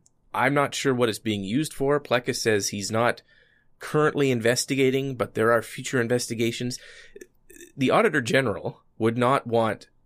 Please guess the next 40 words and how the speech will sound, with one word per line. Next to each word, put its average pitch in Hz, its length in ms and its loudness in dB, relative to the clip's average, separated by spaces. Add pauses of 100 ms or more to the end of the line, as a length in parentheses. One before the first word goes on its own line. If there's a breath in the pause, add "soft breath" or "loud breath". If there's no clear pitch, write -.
Daryl 110 240 4
Plecas 110 420 0
wandering 110 440 2
the 95 80 -6
hall 101 300 0
taking 107 340 -4
hard 104 300 0
drives 85 380 -6
for 95 340 -2
her. 92 400 -2 (280 soft breath)
She 117 120 -6
does 139 160 0
her 117 240 0
own 127 180 4
investigation. 95 800 -6 (340 loud breath)
The 110 140 -2
independent 160 480 0
workplace 113 580 0
review 98 380 -2
that 90 200 -4
the, 95 300 -6
uh, 90 340 -10
M 113 160 -2
L 107 120 0
As 131 160 2
have 98 100 -2
authorized 92 460 -2
is 90 80 -12
done 113 180 0
by 107 100 2
a 92 60 -4
third 123 340 0
party, 113 400 -2 (520 soft breath)
specifically 147 760 0
to 127 180 0
avoid 110 640 2
this 110 200 -4
type 110 220 0
of 98 120 -10
situation 107 680 -4